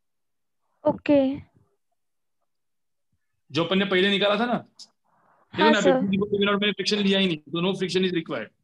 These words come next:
Speaker 2: नहीं?
Speaker 1: हाँ, हाँ। यस, सर।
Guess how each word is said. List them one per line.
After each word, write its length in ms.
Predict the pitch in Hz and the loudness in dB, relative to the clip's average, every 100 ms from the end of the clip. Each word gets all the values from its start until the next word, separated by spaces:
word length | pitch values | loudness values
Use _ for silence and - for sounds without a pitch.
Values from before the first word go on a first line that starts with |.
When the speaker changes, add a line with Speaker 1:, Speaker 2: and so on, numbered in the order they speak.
| 143 | -8
Speaker 2:
नहीं? 160 | 180 220 _ _ _ _ _ _ - | -6 -8 _ _ _ _ _ _ -4
Speaker 1:
हाँ, 180 | 285 262 | -2 -2
हाँ। 340 | 254 240 269 - - - - _ _ _ _ 226 - _ - | -2 -4 -8 -16 -20 -20 -20 _ _ _ _ -20 -20 _ 0
यस, 180 | 294 269 | 2 2
सर। 260 | - 240 | -4 -10